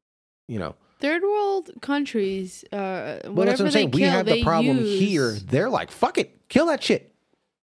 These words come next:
Speaker 1: You know? "It killed my cousin Bob. Fuck him."
Speaker 2: <laughs>
Speaker 1: You know?
Speaker 2: I've
Speaker 1: It's
Speaker 2: never heard of an African named Bob.
Speaker 1: Bob Zulu? Whatever. I don't know.
Speaker 2: Bob
Speaker 1: Fucking,
Speaker 2: Zulu.
Speaker 1: <laughs> fucking whatever his name is. You know, it, it, it's just,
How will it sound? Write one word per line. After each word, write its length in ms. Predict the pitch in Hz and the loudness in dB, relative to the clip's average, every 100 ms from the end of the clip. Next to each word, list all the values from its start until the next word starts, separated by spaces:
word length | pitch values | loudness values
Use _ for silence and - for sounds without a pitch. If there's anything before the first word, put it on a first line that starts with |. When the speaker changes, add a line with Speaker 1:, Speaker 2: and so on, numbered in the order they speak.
| _ _ | _ _
Speaker 1:
You 100 | - | -12
know? 180 | 117 127 139 _ _ _ _ - - | -10 -10 -12 _ _ _ _ -20 -10
"It 80 | 156 | -4
killed 160 | 277 | -2
my 60 | 202 | 0
cousin 260 | 196 202 170 | 0 0 0
Bob. 280 | 208 247 - | 0 0 0
Fuck 180 | 214 - | -2 0
him." 80 | 104 - - - - - - - | -8 -12 -14 -14 -14 -14 -14 -12
Speaker 2:
<laughs> 140 | 143 - - - - 170 - _ | -10 -10 -16 -18 -20 -20 -20 _
Speaker 1:
You 100 | 180 | -2
know? 220 | 160 156 139 302 311 - - - | 0 -2 -6 -10 -12 -14 -16 -4
Speaker 2:
I've 80 | 190 | -2
Speaker 1:
It's 200 | 208 208 | 0 0
Speaker 2:
never 260 | 262 240 | -2 -2
heard 140 | 233 220 | -2 -2
of 100 | 208 | -4
an 80 | 196 | -4
African 540 | 190 185 190 190 185 | -4 -6 -10 -10 -8
named 180 | 180 185 | -8 -10
Bob. 480 | 185 185 180 143 135 - _ _ _ | -10 -8 -8 -8 -10 -18 _ _ _
Speaker 1:
Bob 220 | - 131 107 | -2 -2 0
Zulu? 260 | 143 190 | 0 0
Whatever. 320 | 196 131 165 - | -2 -4 -2 -2
I 60 | |
don't 80 | 151 | -2
know. 100 | 143 | -2
Speaker 2:
Bob 180 | 151 185 | -6 -8
Speaker 1:
Fucking, 300 | 170 160 156 | -4 -2 0
Speaker 2:
Zulu. 0 | |
Speaker 1:
<laughs> 120 | 175 190 | 0 0
fucking 280 | 180 175 143 | 0 0 2
whatever 340 | 165 175 156 | 2 2 2
his 100 | 117 | 0
name 160 | 120 92 | 0 -2
is. 80 | - - - - - | -6 -12 -16 -8 -2
You 80 | 170 | 0
know, 120 | 165 - - - | -2 -8 -20 -8
it, 140 | - 147 | -2 0
it, 180 | 175 127 | 0 0
it's 120 | 147 | -2
just, 260 | 175 156 | -2 -4